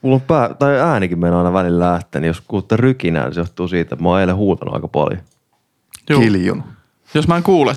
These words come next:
Speaker 2: teitä, niin se johtuu
Speaker 1: Kiljun.
Speaker 2: myös siitä, että Joonas on huutanut aika paljon. <laughs> Vittu vasemmalla puolella joku vislas joka kappaleen jälkeen ja joka kappaleen aikana Joonas laulaa mun korvan juureen.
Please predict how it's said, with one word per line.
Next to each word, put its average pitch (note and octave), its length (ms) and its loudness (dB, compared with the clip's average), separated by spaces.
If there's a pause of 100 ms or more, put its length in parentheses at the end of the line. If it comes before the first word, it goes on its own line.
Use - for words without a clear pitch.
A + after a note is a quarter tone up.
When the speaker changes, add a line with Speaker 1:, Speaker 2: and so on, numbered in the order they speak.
Speaker 2:
teitä, B2 240 -2
niin B2+ 80 2
se C#3 60 2
johtuu B2+ 180 -2
Speaker 1:
Kiljun. C3 120 4
Speaker 2:
myös B2+ 180 2
siitä, A#2+ 280 -2
että A#2 120 -2
Joonas B2 260 0
on C3+ 60 0
huutanut - 340 0
aika - 180 -6
paljon. - 260 -4 (420)
<laughs> - 60 -8 (1900)
Vittu E3+ 240 0
vasemmalla E3+ 420 2
puolella C3+ 380 2
joku C#3 260 0
vislas C3+ 380 2
joka B2 180 0
kappaleen B2 500 -2
jälkeen B2 340 -2
ja B2+ 60 2
joka B2+ 140 -2
kappaleen C3 460 -2
aikana B2+ 280 -2
Joonas C3 380 0
laulaa B2+ 220 2
mun C3 100 2
korvan C3 400 0
juureen. - 300 -2